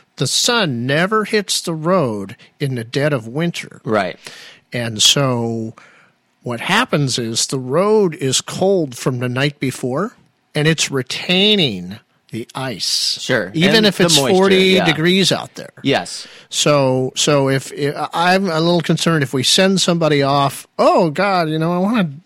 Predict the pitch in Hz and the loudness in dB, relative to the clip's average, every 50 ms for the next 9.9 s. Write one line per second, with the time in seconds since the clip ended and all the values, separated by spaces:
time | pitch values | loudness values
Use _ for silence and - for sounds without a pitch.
0 | _ _ _ - 180 202 240 254 233 170 139 - 185 214 226 202 180 - - 190 | _ _ _ -6 -4 -2 -2 -2 -2 -4 -4 -2 -2 0 2 2 0 2 0 0
1 | 196 180 156 160 139 - - - 151 175 175 151 143 143 147 143 135 135 127 - | 0 0 0 -2 -2 -2 -2 -2 0 0 -2 -2 -2 -2 -2 -2 -4 -4 -4 -4
2 | - 165 170 175 170 156 165 156 160 156 156 156 147 131 151 170 170 143 143 151 | -4 -4 -4 -4 -6 -6 -6 -4 -2 0 0 0 0 0 0 0 2 2 2 2
3 | 143 131 135 135 - 135 139 175 139 107 185 196 185 - 156 196 269 302 302 302 | 2 0 0 0 0 0 0 0 -2 -2 -4 -6 -8 -6 -4 -2 -2 0 0 -2
4 | 262 185 202 240 254 247 247 240 220 220 220 214 - - - - 196 214 233 214 | -2 0 0 2 2 2 2 2 0 0 0 0 -2 -4 -6 -4 0 0 2 2
5 | - - 202 196 196 170 180 185 185 202 247 294 277 254 254 233 - - - 214 | 2 2 0 0 0 0 0 0 0 2 2 2 2 2 2 0 0 -2 0 0
6 | 208 208 202 196 196 190 190 233 311 330 294 254 240 208 175 214 240 240 226 226 | 2 2 2 2 2 0 0 0 -2 -2 0 -2 -2 -2 -2 -2 -2 0 2 2
7 | 214 214 202 208 247 285 302 269 226 - - 262 254 247 240 226 214 175 - - | 2 0 -2 -2 -2 -4 -4 -2 -2 0 0 2 2 0 0 -2 -2 -4 -4 -2
8 | - 254 240 - - 226 220 208 214 220 214 214 208 208 196 185 190 165 160 123 | -2 -2 -2 -2 -4 -6 -4 -2 0 0 2 2 2 2 4 4 4 4 4 2
9 | - - - 180 175 196 208 202 196 180 - 180 170 165 165 160 160 151 | 0 -2 -4 -2 -2 0 0 0 0 2 2 2 2 2 0 -2 -2 -4